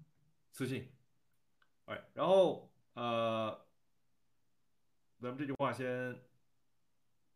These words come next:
往后，然后咱们稍微加快一点速度。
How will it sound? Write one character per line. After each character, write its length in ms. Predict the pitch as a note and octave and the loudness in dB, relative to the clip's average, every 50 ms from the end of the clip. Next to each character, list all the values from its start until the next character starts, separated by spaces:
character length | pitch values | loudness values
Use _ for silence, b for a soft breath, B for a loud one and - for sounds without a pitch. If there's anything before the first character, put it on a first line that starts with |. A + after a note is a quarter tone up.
| _ _ - | _ _ -10
往 160 | G2+ G2+ F#2+ | -8 -8 -6
后， 240 | G#2+ F#2+ - - - _ B B B B B B | -8 -10 -12 -14 -20 _ B B B B B B
然 140 | - C#3 D#3 | -2 0 2
后 260 | F3 - - - - | 2 2 0 -2 -8
咱 80 | - - | -14 -18
们 80 | A2+ - - _ | -20 -20 -20 _
稍 80 | - A#2 | -12 -10
微 160 | A2+ A#2 A2+ | -10 -10 -10
加 160 | - A2+ A2+ | -10 -10 -10
快 160 | A2 A2+ A#2+ A2+ | -10 -10 -10 -10
一 20 | |
点 140 | G#2+ G2 G2+ | -10 -10 -12
速 120 | - A2 | -14 -16
度。 100 | - G#2+ | -18 -18